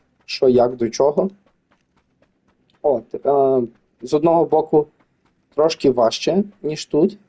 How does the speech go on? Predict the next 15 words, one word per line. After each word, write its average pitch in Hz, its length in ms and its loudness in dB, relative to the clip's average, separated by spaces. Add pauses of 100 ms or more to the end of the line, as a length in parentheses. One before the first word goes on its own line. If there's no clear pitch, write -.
(140)
але 139 260 4
теж 139 300 0
там, 123 280 0
в 113 80 -16
принципі, 131 340 -2
все - 180 -2
англійська 127 460 0
мова. 143 360 0 (760)
М, 131 180 -8
підерську 127 480 0
я 127 160 4
не 113 80 -4
буду 107 240 -2
вибирати 131 420 2
однозначно. 131 600 -2